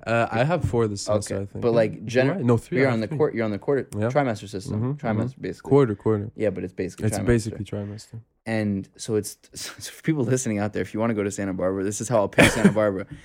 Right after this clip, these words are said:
Speaker 1: <laughs>
Speaker 2: You're in a beautiful place,
Speaker 1: Yeah.
Speaker 2: unbelievable weather. You have three classes.
Speaker 1: Yeah.
Speaker 2: You, that you, you're only required to take three classes,
Speaker 1: Mm-hmm.
Speaker 2: which most universities is four because they're on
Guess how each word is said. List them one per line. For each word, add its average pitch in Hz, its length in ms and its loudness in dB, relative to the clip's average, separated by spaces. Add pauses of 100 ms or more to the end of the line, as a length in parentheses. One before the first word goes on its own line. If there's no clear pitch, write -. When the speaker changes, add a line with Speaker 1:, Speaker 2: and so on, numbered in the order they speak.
(100)
Speaker 1:
<laughs> - 280 -12
Speaker 2:
You're 127 200 4
in 131 120 4
a 123 40 4
beautiful 123 520 4
place, 107 640 0
Speaker 1:
Yeah. 107 140 -16
Speaker 2:
unbelievable 135 800 4
weather. 98 440 2 (300)
You 135 140 2
have 117 140 6
three 147 440 0
classes. 120 880 -2
Speaker 1:
Yeah. 101 140 -12 (300)
Speaker 2:
You, 139 140 2
that 135 120 6
you, 123 260 0
you're 139 180 4
only 160 200 0
required 120 420 0
to - 40 -20
take 101 200 -6
three 98 100 -8
classes, 87 560 -10
Speaker 1:
Mm-hmm. 110 120 -18 (180)
Speaker 2:
which 120 420 0
most 117 300 0
universities 101 480 -4
is 85 140 -12
four 82 520 -8
because 104 300 -4
they're 104 100 -2
on 104 60 0